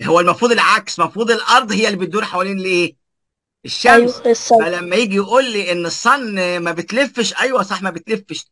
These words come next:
Speaker 1: اللي بيلف الأرض مش الشمس.
Speaker 2: آه.
Speaker 1: فهمنا؟ تمام. يلا يا فاطمة.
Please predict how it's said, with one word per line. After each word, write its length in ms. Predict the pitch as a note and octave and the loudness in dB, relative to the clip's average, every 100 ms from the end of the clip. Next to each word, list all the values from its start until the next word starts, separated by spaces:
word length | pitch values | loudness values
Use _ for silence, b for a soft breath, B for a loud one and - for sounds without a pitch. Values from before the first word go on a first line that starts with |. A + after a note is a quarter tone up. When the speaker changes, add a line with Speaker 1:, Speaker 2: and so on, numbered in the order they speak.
| _ F3 | _ 0
Speaker 1:
اللي 180 | F#3+ | 2
بيلف 340 | F#3 A#3+ C#4 G#3 | 4 4 2 -2
الأرض 420 | G3 G3+ F#3 D3+ | 0 2 2 0
مش 180 | D3 C#3+ | -10 -12
الشمس. 540 | - - G#2+ - - _ _ _ _ _ _ _ _ _ - | -8 -8 -8 -14 -20 _ _ _ _ _ _ _ _ _ -4
Speaker 2:
آه. 120 | G#3 | 0
Speaker 1:
فهمنا؟ 460 | D3 G3+ A3+ B3+ A#3+ - - - _ _ _ _ _ _ | 2 2 2 2 -2 -18 -20 -20 _ _ _ _ _ _
تمام. 340 | C3 C#3 C3+ B2 _ - - - | -6 -4 -4 -8 _ -20 -20 -4
يلا 280 | C#3+ E3+ F3 | 0 2 4
يا 120 | E3 | 2
فاطمة. 560 | E3 F#3 G3 E3 G#2 | 4 4 4 -4 -10